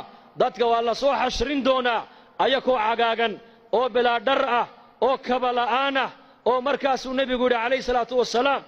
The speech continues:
ayakoo cagaagan, kaba ma wataan, dharna ma wataan, qof walba baaradiisii baa ku taalla. Waa sidii lagu, lagu dhalay weeyaan. Markaasay Caaisha tidhi radiyallahu anha, umm almu'miniin, rag iyo dumar maalintaas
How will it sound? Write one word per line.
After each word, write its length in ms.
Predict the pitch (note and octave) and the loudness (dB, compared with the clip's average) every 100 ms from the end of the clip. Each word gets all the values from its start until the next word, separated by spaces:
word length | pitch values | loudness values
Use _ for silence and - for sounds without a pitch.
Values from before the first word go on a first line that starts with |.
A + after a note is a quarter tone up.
| - - _ | -14 -20 _
ayakoo 360 | B3 D4 - C4+ | 0 0 0 0
cagaagan, 560 | G#3+ B3 B3 B3 B3 G#3+ | 0 0 0 0 -2 -2
kaba 220 | A#3+ B3+ | -2 0
ma 100 | C4 | 0
wataan, 420 | C#4+ B3 C4 B3 F3 - - - | 0 0 -2 -2 -6 -18 -20 -4
dharna 340 | F3+ D4+ C#4+ C4+ | -2 0 0 0
ma 100 | C#4 | 0
wataan, 440 | C4 A#3+ C4 B3+ F3 - _ | 0 0 0 -2 -4 -20 _
qof 160 | B3+ A3+ | -2 0
walba 240 | B3+ B3 | -2 -2
baaradiisii 540 | A3 A#3+ B3+ A#3+ G#3 A#3+ | -2 -2 -2 -4 -6 0
baa 120 | A3+ | 0
ku 120 | A#3+ | 0
taalla. 340 | A#3+ A3 G#3 F3 - - - | -2 -2 -2 -6 -12 -20 -4
Waa 160 | F3+ A3 | 0 0
sidii 240 | G#3+ D4 | -2 -2
lagu, 200 | C#4+ C4 D4 F#3+ | 0 -2 -4 -4
lagu 180 | B3 C#4 | -4 -4
dhalay 240 | C4+ C#4 C#4+ | -4 -2 0
weeyaan. 440 | B3+ B3+ C4+ A3+ - - - | 0 2 0 -4 -8 -20 -6
Markaasay 480 | F3+ A#3 B3 A#3 B3 | -4 0 -2 0 -2
Caaisha 400 | G#3 A#3+ B3+ B3 | 0 0 0 0
tidhi 180 | G#3+ A#3 | 0 2
radiyallahu 580 | B3 A#3 A#3+ A3+ A3+ G#3 | 0 2 0 0 -2 -2
anha, 380 | G#3+ B3 A#3 B3 | -2 0 0 -2
umm 120 | A#3 | -2
almu'miniin, 600 | A3+ A3 G#3 G#3+ C#4 G#3 - - - | -4 -4 -2 0 2 0 -4 -20 -4
rag 220 | - D#4 | 0 0
iyo 160 | B3+ D4 | 2 0
dumar 280 | A3 C#4+ C4 | 0 0 0
maalintaas 580 | B3+ B3+ C#4 - C4 | 0 -2 -2 -2 -2